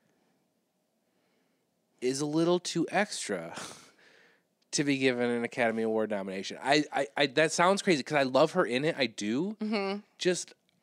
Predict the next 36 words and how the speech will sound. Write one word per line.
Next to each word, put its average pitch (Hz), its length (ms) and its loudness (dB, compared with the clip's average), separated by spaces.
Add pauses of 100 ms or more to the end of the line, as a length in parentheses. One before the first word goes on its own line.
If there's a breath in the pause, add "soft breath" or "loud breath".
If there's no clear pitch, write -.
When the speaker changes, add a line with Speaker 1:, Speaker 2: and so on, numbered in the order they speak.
(560)
Speaker 1:
I 160 120 4
hate 180 300 -2
that 180 120 0
she's 180 200 -8
Speaker 2:
But 139 60 -16
Speaker 1:
getting 156 220 4
Speaker 2:
she's 170 100 4
Speaker 1:
it - 40 0
Speaker 2:
still 226 200 6
Speaker 1:
for 214 120 10
Speaker 2:
a 160 40 8
toned 190 280 6
Speaker 1:
that 123 60 8
Speaker 2:
down 185 240 8
version 113 320 4
of, 110 100 8
like, 214 180 8
Speaker 1:
role. 320 80 4
Speaker 2:
Big 170 140 2
Little 147 220 0
Lies. - 420 -2
<laughs> - 180 -4
Speaker 1:
Yeah, 202 380 8
yeah, 151 200 8
that's 147 160 2
true. 143 140 6
That's 131 200 4
true. 135 240 6
That's 120 140 2
true. 104 240 2 (540 loud breath)
It's 170 80 0
just, 202 120 2
like, 220 140 2
for 202 140 4
that 165 360 2
role, 160 300 6